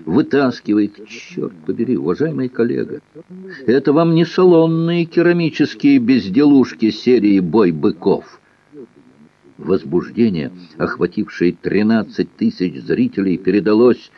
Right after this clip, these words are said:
и баварскому художнику Андреасу Грейдереру, захлестнуло и его. Бык,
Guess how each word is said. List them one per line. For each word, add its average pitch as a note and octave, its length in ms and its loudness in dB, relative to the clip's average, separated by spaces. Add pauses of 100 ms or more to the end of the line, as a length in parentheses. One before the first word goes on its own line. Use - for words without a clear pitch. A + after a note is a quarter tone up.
(160)
и A2 140 2
баварскому G#2+ 640 0
художнику A2 720 0
Андреасу G#2+ 720 0 (300)
Грейдереру, G#2+ 840 2 (380)
захлестнуло B2 1080 2
и B2 160 -6
его. E2 580 -4 (1120)
Бык, - 440 -4